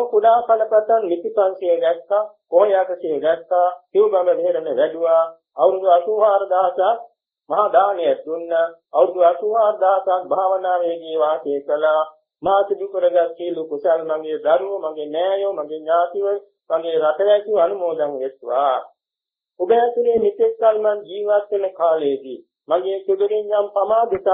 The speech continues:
වේ නම් සමා වෙත්වා. ඔබ අතරින් වෙන් වී මං අද බඹතලයට යනවා.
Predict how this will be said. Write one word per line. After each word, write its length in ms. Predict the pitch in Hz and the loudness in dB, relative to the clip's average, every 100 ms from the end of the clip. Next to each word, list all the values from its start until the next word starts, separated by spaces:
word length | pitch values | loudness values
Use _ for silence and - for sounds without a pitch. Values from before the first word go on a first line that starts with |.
| 190 | 0
වේ 220 | 180 180 | -4 -4
නම් 200 | 175 170 | -2 -2
සමා 360 | 175 175 165 160 | -4 -4 -2 0
වෙත්වා. 600 | 147 143 - 127 139 127 117 - _ _ _ - | -2 -4 -4 2 2 2 -2 -10 _ _ _ -6
ඔබ 120 | 160 | 0
අතරින් 480 | 180 180 185 185 185 | 4 4 2 -2 -2
වෙන් 220 | 175 196 220 | -2 -2 -2
වී 220 | 202 190 | -4 -4
මං 200 | 180 180 | -2 -2
අද 160 | 170 170 | -2 -2
බඹතලයට 680 | 151 160 185 180 156 147 143 | -2 0 0 0 -2 -2 0
යනවා. 380 | 131 123 107 | 0 0 -4